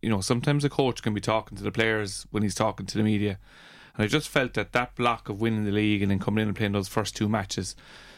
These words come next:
John Kiely's long enough in the toot now and long enough on the road to know that those two weeks off are huge for his team. You know, um,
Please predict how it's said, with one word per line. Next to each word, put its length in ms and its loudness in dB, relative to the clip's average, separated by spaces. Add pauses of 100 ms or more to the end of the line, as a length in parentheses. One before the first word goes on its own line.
(160)
John 200 2
Kiely's 300 0
long 160 0
enough 180 -2
in 60 -4
the 60 -2
toot 240 -2
now 180 2
and 80 -2
long 140 0
enough 220 0
on 120 -2
the 100 0
road 280 4
to 100 -6
know 260 2
that 220 -6
those 360 4
two 240 2
weeks 340 -2
off 440 -2 (420)
are 80 -2
huge 400 4
for 100 0
his 200 2
team. 420 0
You 60 4
know, 340 2 (560)
um, 480 2